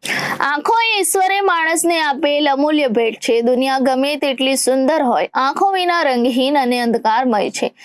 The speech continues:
આંખોની સંપૂર્ણ કાળજી રાખવાની સાથે દરેક વ્યક્તિએ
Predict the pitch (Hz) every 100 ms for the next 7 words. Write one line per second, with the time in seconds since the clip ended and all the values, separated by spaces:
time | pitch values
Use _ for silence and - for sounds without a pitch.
0 | - - 240 254 269 262 302 262 254 285
1 | 311 311 294 269 262 285 277 254 247 269
2 | 247 254 269 233 262 247 233 247 262 269
3 | 254 240 - 285 226